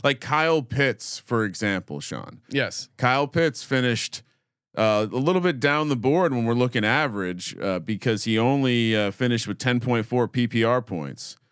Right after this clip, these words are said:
Speaker 1: But you look at the fact that he only had one touchdown. What does that tell me?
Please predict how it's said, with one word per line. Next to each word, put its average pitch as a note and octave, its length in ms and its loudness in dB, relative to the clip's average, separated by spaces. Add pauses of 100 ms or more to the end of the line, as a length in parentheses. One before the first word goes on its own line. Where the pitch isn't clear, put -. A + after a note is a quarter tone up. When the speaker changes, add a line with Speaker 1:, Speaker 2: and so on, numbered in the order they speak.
(760)
Speaker 1:
But D#3+ 480 0 (640)
you C#3+ 200 4
look F3+ 180 2
at F3+ 100 -2
the C3+ 80 -2
fact D3 340 0
that C3+ 100 -2
he B2+ 80 2
only D#3 280 4
had B2+ 140 2
one A#2+ 240 0
touchdown. G2 720 -2
What A#2 100 2
does C3+ 140 0
that G#2+ 200 0
tell C3+ 260 0
me? F2 120 -4